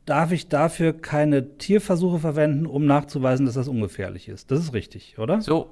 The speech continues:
Speaker 2: so ist es, genau.
Speaker 1: Genau. Was ist jetzt, wenn,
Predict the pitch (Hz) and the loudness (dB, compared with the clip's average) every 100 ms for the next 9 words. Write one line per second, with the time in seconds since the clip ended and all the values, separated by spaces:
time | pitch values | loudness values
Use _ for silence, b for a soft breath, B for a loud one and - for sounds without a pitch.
0 | - 127 147 104 101 - - - 123 104 | -10 -2 -2 -2 -4 -8 -14 -10 -8 -8
1 | - 135 120 104 110 143 185 233 - 208 | -4 -2 0 -2 0 0 2 0 2 2
2 | 208 - - 143 156 160 160 160 | 2 -2 -14 -4 -2 0 0 -2